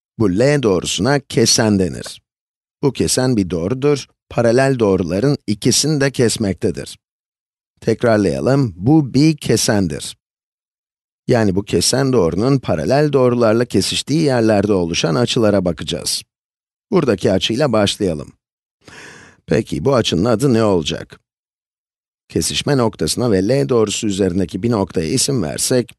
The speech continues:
bu açı D, kesişme noktası ve başka bir şey olacaktı. Şimdilik sadece bu açı diyeceğim. Bu açının, bu açının zıt açılarına eşit olacağını biliyoruz.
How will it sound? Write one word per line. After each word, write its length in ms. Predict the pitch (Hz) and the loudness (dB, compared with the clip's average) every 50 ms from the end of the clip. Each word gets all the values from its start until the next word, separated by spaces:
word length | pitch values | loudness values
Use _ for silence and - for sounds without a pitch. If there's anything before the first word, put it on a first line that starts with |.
| _ - | _ -4
bu 120 | - - 101 | -2 0 0
açı 460 | 80 82 - - - 127 131 123 - _ _ _ _ _ _ _ _ _ _ _ - | 0 0 -2 0 2 2 2 2 -2 _ _ _ _ _ _ _ _ _ _ _ -12
D, 440 | 98 117 135 120 104 139 117 131 - _ _ _ _ _ _ _ _ _ _ _ _ _ - | -4 -2 0 2 2 2 2 0 -2 _ _ _ _ _ _ _ _ _ _ _ _ _ -8
kesişme 540 | - 87 78 - 82 - - - 127 135 | -4 -4 -4 -2 -4 -4 -4 -2 -2 0
noktası 640 | 135 131 127 - - 120 110 - - 143 147 147 143 _ _ _ _ _ _ _ _ _ - | 0 -2 -2 -2 -2 -2 0 0 0 2 2 0 0 _ _ _ _ _ _ _ _ _ -8
ve 120 | 175 147 147 160 - - | -6 -6 -6 -6 -6 -2
başka 320 | 151 127 123 - - 135 104 | 0 0 0 2 0 0 0
bir 60 | - | 0
şey 160 | - 110 101 | 0 0 0
olacaktı. 560 | 95 90 92 80 82 76 73 - - - 50 - _ _ _ _ _ _ _ _ _ _ _ _ _ _ _ _ _ _ _ _ _ _ _ _ | 0 0 -2 -4 -6 -8 -8 -10 -12 -16 -16 -16 _ _ _ _ _ _ _ _ _ _ _ _ _ _ _ _ _ _ _ _ _ _ _ _
Şimdilik 460 | - - - 90 78 78 76 - - | -10 -4 -4 -2 -2 -2 -4 -4 -4
sadece 500 | - - 139 113 78 - 82 82 135 - 80 - _ _ - | -2 -2 0 -2 -2 -2 -2 0 0 -2 -2 -4 _ _ -2
bu 120 | 202 - | 0 0
açı 260 | 95 101 - - 101 | 2 0 0 -2 -2
diyeceğim. 380 | 87 90 82 73 76 78 64 - - _ _ _ _ _ _ _ _ _ _ _ _ _ _ _ _ _ _ _ _ _ _ _ - | -2 -2 -4 -4 -8 -10 -10 -14 -20 _ _ _ _ _ _ _ _ _ _ _ _ _ _ _ _ _ _ _ _ _ _ _ -6
Bu 200 | 92 117 160 170 | -2 0 0 2
açının, 520 | 143 139 131 - - 117 87 78 95 98 - _ _ _ - | 2 0 0 0 0 0 0 0 0 -4 -4 _ _ _ -6
bu 280 | - 107 120 131 - - - | -2 0 2 2 0 0 -2
açının 580 | 90 80 - - - 62 67 107 131 123 104 - _ _ _ _ - | -6 -4 -4 -6 -6 -4 -4 -2 0 -2 -2 -4 _ _ _ _ -10
zıt 380 | 95 98 110 143 180 170 - - - | -6 -4 0 2 2 0 0 -2 -2
açılarına 580 | 104 107 - - 101 82 80 87 123 139 - | -2 -2 0 -2 -2 -2 0 0 0 0 0
eşit 300 | - 107 - - 143 - | 0 0 0 0 0 0
olacağını 500 | 117 98 85 78 85 87 76 120 147 135 | 0 0 0 0 -4 -4 -2 -2 -2 0
biliyoruz. 580 | 110 110 107 98 87 82 - - - - - | 0 0 0 0 -2 -2 -6 -10 -10 -10 -10